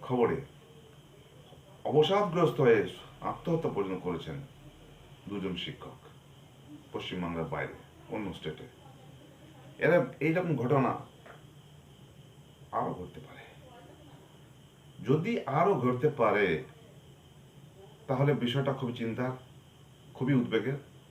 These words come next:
মাননীয় দর্শক, শিক্ষক দর্শক, আমি আমার দর্শক, আমি আমার চূড়ান্ত অভিজ্ঞতা থেকে আপনাদেরকে আশ্বস্ত করতে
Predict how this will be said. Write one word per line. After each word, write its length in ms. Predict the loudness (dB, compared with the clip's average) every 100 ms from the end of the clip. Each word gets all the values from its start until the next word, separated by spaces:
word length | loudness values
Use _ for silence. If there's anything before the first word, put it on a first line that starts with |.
| -20 -20 -20 -20 -20 -20 -20 -20 -20 -20 -20 -20 -20 -20 -20 -20 -20 -20 -20 -20 -20 -20 -20 -20 -20 -20 -20 -20 -20 -8
মাননীয় 280 | -4 -2 0 0
দর্শক, 300 | 0 -2 -2 -10 -20 -20 -20 -20 -20 -20 -20 -20 -12 -4
শিক্ষক 320 | -2 0 0 0
দর্শক, 300 | 0 0 -2 -6 -20 -20 -20 -20 -20 -20 -20 -20 -20 -20 -20 -20 -20 -20 -20 -20 -20 -20 -20 -18 -2
আমি 120 | 2 4
আমার 160 | 4 4 2
দর্শক, 240 | 0 -2 -12 -2
আমি 120 | 0 2
আমার 180 | 0 -2 -6 -12 -8
চূড়ান্ত 320 | -4 -4 -2 -2
অভিজ্ঞতা 320 | 0 0 0
থেকে 180 | -4 -10 -12 -16 -20 -20 -18 -8
আপনাদেরকে 340 | -4 -2 -4
আশ্বস্ত 340 | -4 -8 -10 -10 -14
করতে 240 | -14 -16